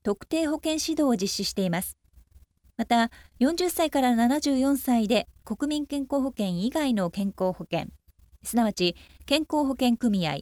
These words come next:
共済組合、協会けんぽ、国民健康保険組合に加入している被扶養者を含む方の特定健診は、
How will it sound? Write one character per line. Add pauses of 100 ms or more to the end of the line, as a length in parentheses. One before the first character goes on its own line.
(220)
共
済
組
合、 (220)
協
会
け
ん
ぽ、 (280)
国
民
健
康
保
険
組
合
に
加
入
し
て
い
る
被
扶
養
者
を
含
む
方
の
特
定
健
診
は、